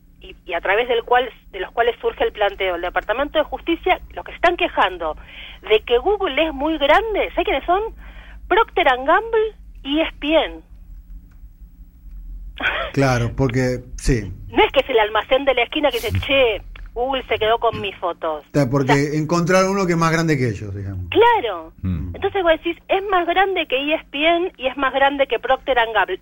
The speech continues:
Speaker 1: Y ellos dos dicen, "Pará un poquito, Google,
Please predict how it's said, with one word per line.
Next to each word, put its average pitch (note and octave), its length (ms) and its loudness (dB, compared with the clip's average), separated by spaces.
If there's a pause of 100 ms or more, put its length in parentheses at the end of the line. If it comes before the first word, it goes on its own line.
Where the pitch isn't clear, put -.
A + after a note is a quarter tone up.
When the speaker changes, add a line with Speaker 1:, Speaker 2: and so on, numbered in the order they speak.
Speaker 1:
Y C#4 140 0
ellos E4+ 400 0
dos F#4 240 4
dicen, C4 320 -6
"Pará A3+ 200 2
un C4+ 100 -4
poquito, G#3+ 420 -2
Google, G3 300 -4